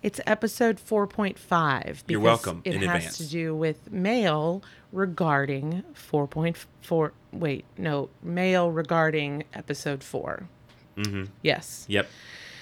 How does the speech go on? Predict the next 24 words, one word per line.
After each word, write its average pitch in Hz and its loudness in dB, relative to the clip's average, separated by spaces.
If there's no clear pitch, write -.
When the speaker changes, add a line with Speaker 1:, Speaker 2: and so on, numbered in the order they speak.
Speaker 1:
So, 202 10
um, 185 4
and 196 2
we're 190 6
also 190 4
gonna 180 2
do 170 0
some 160 -6
pod 139 -4
keeping, 139 -6
um, 147 2
which 170 -6
I 165 -2
guess 160 -4
we 165 -6
could 160 -8
start 143 0
with. 135 -4
I 185 6
Speaker 2:
Yeah. 160 8
Speaker 1:
wanted 247 6
to 240 0
say 156 2
that 139 -2